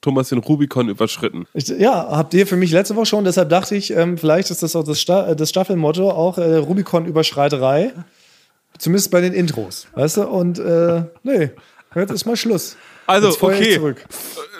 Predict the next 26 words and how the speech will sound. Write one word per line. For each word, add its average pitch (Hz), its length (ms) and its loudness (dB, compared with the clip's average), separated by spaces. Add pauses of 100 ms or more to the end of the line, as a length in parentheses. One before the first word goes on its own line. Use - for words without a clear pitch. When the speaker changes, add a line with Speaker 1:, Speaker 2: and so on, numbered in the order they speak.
(100)
Speaker 1:
Thomas, 214 420 2
also 185 160 0
ich 190 140 0
würd, 208 160 2
Thomas, 208 240 2
ich 180 80 -4
glaub, 196 160 2
wir 202 80 4
müssen 226 220 -2
mal 220 100 0
zusammen 190 240 -2
so 185 60 4
die 175 120 -2
Oscar-Verleihung 123 720 0
gucken. 214 360 -6 (360)
Und 151 160 2
so 170 80 6
bei 165 140 2
jeder 196 340 2
Laudatio 151 960 2 (160)
Speaker 2:
<laughs> - 180 -4
Speaker 1:
muss 180 140 2
sie 214 100 2
doch 202 120 4
denken 196 380 0
so, 180 280 2